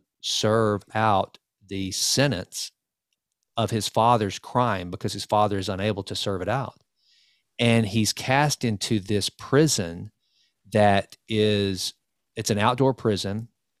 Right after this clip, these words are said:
It, it's set in Florence, and Florence being, um,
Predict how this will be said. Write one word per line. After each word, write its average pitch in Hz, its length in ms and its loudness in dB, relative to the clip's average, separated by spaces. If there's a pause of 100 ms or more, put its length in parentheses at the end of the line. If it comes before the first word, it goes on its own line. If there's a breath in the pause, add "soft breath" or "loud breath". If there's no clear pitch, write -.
(140)
It, 101 320 -4
it's 104 280 -4
set 110 380 0
in 110 140 -2
Florence, 107 600 0
and 101 120 -4
Florence 107 340 -2
being, 104 600 -2
um, 95 480 -4